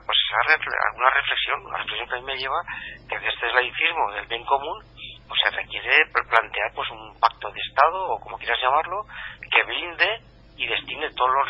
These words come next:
recursos, que los hay en el país, personales y materiales, a una sanidad pública, a una educación pública, a servicios sociales públicos, a pensiones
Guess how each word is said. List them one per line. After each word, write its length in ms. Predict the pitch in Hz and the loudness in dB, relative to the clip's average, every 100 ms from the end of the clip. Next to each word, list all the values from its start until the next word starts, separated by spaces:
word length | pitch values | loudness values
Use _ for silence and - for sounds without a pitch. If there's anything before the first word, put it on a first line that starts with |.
| - | -4
recursos, 400 | - - - 95 - | -4 -2 -2 -4 -4
que 80 | - | -4
los 200 | 98 - - | 0 4 6
hay 120 | 143 156 - - - - - - | 6 2 -4 -20 -20 -20 -20 -16
en 60 | - | -12
el 100 | - - | -2 2
país, 280 | 104 160 220 - - - - - - | 2 2 -4 -6 -14 -20 -20 -20 -8
personales 560 | - - 82 95 165 123 - | -2 -2 2 4 4 2 -2
y 40 | |
materiales, 540 | 98 95 101 117 175 196 - - - | -4 -4 0 2 2 -2 -8 -18 -6
a 80 | 98 | -4
una 140 | 101 127 | 0 2
sanidad 300 | 131 117 - | 2 0 -4
pública, 400 | 170 185 180 185 220 - - - - - | -2 0 0 0 -2 -4 -16 -20 -20 -4
a 120 | - 117 | 0 2
una 160 | 120 | 4
educación 420 | 117 110 113 107 - | 4 2 -2 -6 0
pública, 420 | 170 196 - 190 220 - - - - | 0 0 -2 -4 -4 -8 -20 -20 -6
a 80 | - - | -2 0
servicios 320 | 120 123 117 113 | -2 -2 -2 -2
sociales 280 | - 107 98 - | 0 0 -2 -6
públicos, 500 | 196 196 - 202 220 - - - - - | -6 -6 -4 -6 -6 -14 -20 -20 0 2
a 60 | |
pensiones 480 | - 110 - 139 123 | 2 4 4 4 0